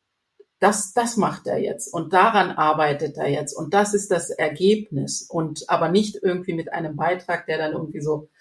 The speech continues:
äh, ellenlang über zweitausend Zeichen, sondern, ähm, du hast da deine sechshundert bis tausend Zeichen. Und, und ich bin halt, ähm, begeistert über diese Transparenz, die er da schafft, aber dann halt auch gleichzeitig tatsächlich so Humor,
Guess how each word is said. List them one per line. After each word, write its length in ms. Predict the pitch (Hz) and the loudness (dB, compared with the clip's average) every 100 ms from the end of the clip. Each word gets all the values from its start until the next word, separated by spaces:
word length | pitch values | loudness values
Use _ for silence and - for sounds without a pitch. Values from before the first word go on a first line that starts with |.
| - _ _ - | -20 _ _ -4
äh, 200 | 185 - | -2 2
ellenlang 800 | 190 190 202 196 165 185 196 196 | 6 8 8 8 8 8 6 4
über 200 | 175 165 | 4 2
zweitausend 640 | - 175 170 175 160 156 | 4 6 6 6 2 2
Zeichen, 720 | - 175 208 214 202 185 190 | 4 6 8 6 2 2 -2
sondern, 520 | 170 170 165 165 165 - | -2 0 2 0 -2 -2
ähm, 380 | 170 160 160 - _ _ | -2 0 -4 -10 _ _
du 140 | 185 180 | 0 0
hast 200 | 175 - | -2 -2
da 220 | 175 - _ _ _ _ | -4 -4 _ _ _ _
deine 340 | 170 170 165 - | 4 4 2 -2
sechshundert 680 | 180 175 175 - 196 185 185 | 0 2 2 2 4 4 0
bis 180 | - - - - - | -4 -6 -16 -18 -6
tausend 440 | 190 170 165 160 | -2 -2 -2 -6
Zeichen. 800 | 180 190 - _ 160 170 226 - _ _ _ _ _ _ _ _ - | 0 0 -2 _ -6 -6 -8 -14 _ _ _ _ _ _ _ _ 4
Und, 560 | 208 185 170 170 - | 6 6 2 -2 -4
und 160 | 175 165 | -4 -4
ich 140 | 156 | -6
bin 180 | 170 170 | -4 -2
halt, 260 | 160 160 - | -2 -6 -8
ähm, 160 | 160 | -6
begeistert 480 | 147 143 156 185 202 | -6 -4 -4 -2 -4
über 180 | - 151 | -2 -4
diese 420 | 151 147 151 143 | -4 -4 -4 -6
Transparenz, 1080 | - - - 185 180 - 175 165 170 180 - | -10 -8 2 2 2 -4 -4 -2 -2 -2 -6
die 120 | - 170 | -4 -2
er 160 | 160 | 0
da 280 | 160 156 151 | -2 -6 -6
schafft, 520 | 156 - 208 240 - | -6 2 2 2 -2
aber 200 | - 202 | 0 2
dann 180 | 254 233 | 2 0
halt 140 | 208 - | 0 0
auch 160 | 185 | 0
gleichzeitig 600 | 202 220 262 - 233 - | 2 2 0 -8 -10 -10
tatsächlich 580 | - 240 247 208 214 190 | -6 -2 2 2 0 2
so 140 | 190 190 | 2 6
Humor, 540 | 190 190 214 381 - | 4 6 4 2 -2